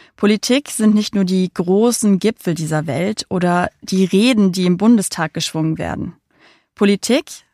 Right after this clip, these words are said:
das sind die großen Themen wie die Klimakrise, die Kriege und Konflikte oder wie wir mit Menschen umgehen, die in unserem Land Zuflucht suchen.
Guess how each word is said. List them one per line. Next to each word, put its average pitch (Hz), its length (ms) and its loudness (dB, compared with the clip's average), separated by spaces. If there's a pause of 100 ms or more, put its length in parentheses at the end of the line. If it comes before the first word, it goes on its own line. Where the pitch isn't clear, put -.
das 196 200 -4
sind 208 200 2
die 202 160 0
großen 208 640 0
Themen 180 500 2
wie 170 100 -4
die 170 320 -8
Klimakrise, 190 1040 0 (520)
die 196 80 0
Kriege 226 580 2
und - 160 -8
Konflikte 185 720 -4 (520)
oder 220 320 2
wie 214 180 2
wir 214 100 4
mit 196 180 0
Menschen 202 440 2
umgehen, 180 600 0
die 190 240 -6
in 185 280 0
unserem 220 520 2
Land 175 580 -2
Zuflucht - 540 -2
suchen. - 440 -8